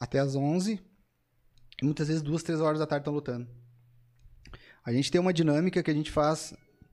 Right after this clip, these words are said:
só quarenta, cole-, coloca no máximo quarenta lutas, se passar uma ou outra,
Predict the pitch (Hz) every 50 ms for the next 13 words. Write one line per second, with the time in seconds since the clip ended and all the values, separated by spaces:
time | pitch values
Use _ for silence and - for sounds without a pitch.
0 | _ _ _ _ - - - _ - - - - - 165 165 - 185 170 165 170
1 | 165 175 160 147 - - 151 151 156 160 - 104 110 - 147 147 147 156 - 180
2 | 170 165 160 160 165 170 - 202 185 - 170 156 156 151 - 151 139 139 151 -
3 | - - - - - - _ _ - _ - - - - 139 - - 180 160 160
4 | 165 170 165 156 143 147 151 - - 165 156